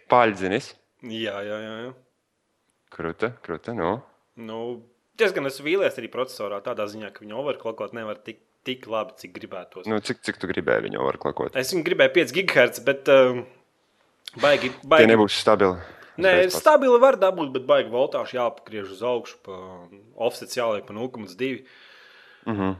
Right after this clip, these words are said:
Speaker 2: Un es uzlieku offset nulle komats divi, un es varu dabūt kaut kādu tikai piecsimt megahercu uz augšu. Nu, četri komats pieci
Speaker 1: Jā, bet
Speaker 2: gigaherci.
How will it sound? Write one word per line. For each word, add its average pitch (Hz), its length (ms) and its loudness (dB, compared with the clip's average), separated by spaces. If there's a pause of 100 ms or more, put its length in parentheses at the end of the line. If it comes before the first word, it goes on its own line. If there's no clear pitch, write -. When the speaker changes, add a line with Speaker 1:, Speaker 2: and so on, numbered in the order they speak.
(160)
Speaker 2:
Un 131 320 -2 (1900)
es - 140 -4
uzlieku 156 320 4
offset 156 300 0
nulle 156 160 -4
komats 131 240 -4
divi, 156 220 2
un 123 120 -6
es - 100 -14
varu 107 160 -6
dabūt 127 280 0
kaut 110 160 -6
kādu 107 200 -6
tikai 110 180 -4
piecsimt 117 440 -8
megahercu 110 500 -8
uz 95 100 -12
augšu. 101 320 -10 (1080)
Nu, 190 100 -4 (200)
četri - 260 0
komats 90 200 -6
pieci 135 180 0
Speaker 1:
Jā, 120 60 4
bet 147 80 2
Speaker 2:
gigaherci. 120 520 -4